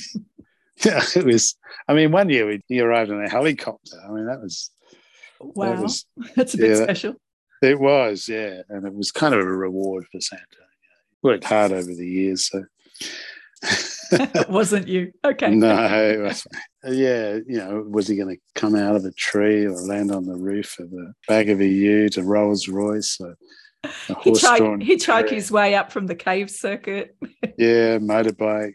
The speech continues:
Speaker 1: you know, I don't know. It was
Speaker 2: Yeah.
Speaker 1: just
Speaker 2: So this is
Speaker 1: Uh,
Speaker 2: a future photo I can hear. A future
Speaker 1: a future
Speaker 2: photo
Speaker 1: photo.
Speaker 2: in a couple of years. Fantastic. What does
Speaker 1: Mm.
Speaker 2: art, nature, science mean to you?
Speaker 1: Well,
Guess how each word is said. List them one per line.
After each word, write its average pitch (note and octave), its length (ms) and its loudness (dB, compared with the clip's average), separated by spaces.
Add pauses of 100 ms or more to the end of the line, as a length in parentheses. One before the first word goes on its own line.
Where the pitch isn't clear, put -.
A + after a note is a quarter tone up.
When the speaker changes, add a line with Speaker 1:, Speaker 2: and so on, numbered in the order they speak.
(120)
Speaker 1:
you A#2 140 -6
know, A2 80 -6
I C3+ 320 -4
don't G#2+ 200 -2
know. E2+ 60 -20 (300)
It A#2 80 -6
was - 180 -8
Speaker 2:
Yeah. F3+ 160 -2
Speaker 1:
just - 180 -14 (380)
Speaker 2:
So - 180 2
this A3+ 220 4
is C4 120 0
Speaker 1:
Uh, C4 40 6
Speaker 2:
a B3+ 40 4
future B3+ 480 -4
photo F#3+ 400 -4
I E3 120 -6
can E3+ 200 -12
hear. D#3+ 360 -8 (500)
A - 60 -10
future - 320 2
Speaker 1:
a - 20 2
future G#3+ 260 4
Speaker 2:
photo G#3 300 2
Speaker 1:
photo. G3+ 300 -4 (200)
Speaker 2:
in G#3 120 -4
a F#3+ 60 -6
couple G#3 280 -4
of F3+ 140 -8
years. F#3+ 500 -4 (440)
Fantastic. F#3+ 640 -8 (840)
What B3 180 4
does C4 260 4
Speaker 1:
Mm. E2+ 140 -4 (280)
Speaker 2:
art, A3 300 2
nature, G#3 340 0
science G3 560 -4
mean F#3 260 0
to F3+ 140 -8
you? E3 400 -8 (1000)
Speaker 1:
Well, C#3+ 380 4